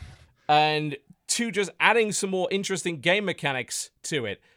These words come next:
rather than just taking the same, so, not so much, like, visual novel formula, but, like, choose your own adventure formula and just throwing a different theme on it.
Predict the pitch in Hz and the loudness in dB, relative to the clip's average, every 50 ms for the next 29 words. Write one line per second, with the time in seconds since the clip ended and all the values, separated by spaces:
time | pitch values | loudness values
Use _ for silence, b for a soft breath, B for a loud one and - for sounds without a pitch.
0 | b b b b 139 156 156 160 160 160 160 143 160 156 156 151 - 147 156 151 | b b b b 2 4 6 6 6 4 0 0 0 0 0 0 -2 0 0 0
1 | 139 - - - - _ - - - 180 170 - - 175 170 165 165 160 156 139 | 0 -4 -6 -10 -12 _ -8 -4 -2 -2 -2 -2 -2 -2 -2 -2 -4 -6 -6 -4
2 | 151 143 - - 156 151 151 151 147 143 143 139 131 - _ _ _ _ _ _ | -4 -4 -2 0 0 0 0 0 -2 -4 -6 -8 -10 -12 _ _ _ _ _ _
3 | _ _ _ _ _ _ _ _ _ _ _ _ _ _ _ _ _ _ - - | _ _ _ _ _ _ _ _ _ _ _ _ _ _ _ _ _ _ -12 -8
4 | - 170 151 139 131 - 151 147 156 160 - - 156 147 - - 143 123 95 120 | -2 0 0 0 0 0 -2 0 -2 -2 -2 -2 -6 -4 -4 -2 -2 -2 -2 -2
5 | 127 143 135 117 139 135 127 123 123 131 131 131 131 127 - - 143 131 131 127 | -4 -4 -4 -4 -4 -4 -4 -4 -2 -2 -2 0 -2 -4 -6 -4 -6 -4 -2 -2
6 | 123 117 117 110 98 117 113 - 123 120 117 - - 156 139 123 120 135 131 123 | -2 -2 -2 -4 -4 -6 -6 -4 -4 -6 -6 -6 -6 -6 -6 -6 -6 -6 -6 -6
7 | 117 98 120 123 123 - - - - 127 120 117 117 113 110 98 120 113 117 - | -6 -6 -6 -6 -6 -8 -10 -8 -6 -6 -4 -4 -4 -4 -4 -6 -8 -10 -12 -12
8 | - - - 143 139 135 131 127 123 127 - - 120 - - 135 131 143 131 117 | -12 -10 -6 -4 -4 -2 -4 -4 -6 -6 -8 -10 -14 -12 -8 -6 -6 -4 -4 -6
9 | 107 104 104 101 - | -6 -6 -6 -8 -8